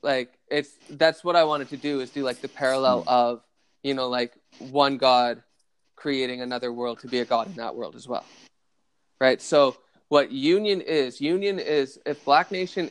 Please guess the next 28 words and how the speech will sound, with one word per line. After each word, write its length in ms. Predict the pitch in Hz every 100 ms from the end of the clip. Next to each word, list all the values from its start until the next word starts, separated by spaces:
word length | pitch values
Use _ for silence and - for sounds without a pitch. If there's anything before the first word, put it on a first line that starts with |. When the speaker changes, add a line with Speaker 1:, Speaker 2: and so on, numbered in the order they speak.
| -
Speaker 1:
is 360 | 143 139 131
based 300 | - 135 131 143
on 120 | 135
the 120 | 131
idea 320 | 127 127 135
that 220 | 123 - -
Tesla 640 | - 190 - 131 113 117 _ _ _ _ _ -
was 260 | 139 127
what 180 | 131 135
they 100 | 139
used 320 | 135 131 127 -
to 80 |
create 340 | - 139 120 -
power 360 | - 120 131
in 100 | 131
Black 240 | 123 123 -
Nation, 420 | 123 131 170 190 _ _ _ _ _ _ _ _ -
in 240 | 147 135
Union, 680 | 135 180 220 170 127 117 117 _ _ -
it 120 | 151
was 140 | 143 131
all 160 | 135
based 280 | 131 131 -
on 200 | 131 120
what, 300 | 120 117 -
what 160 | - 131
happened 340 | 127 117 127
if 140 | 117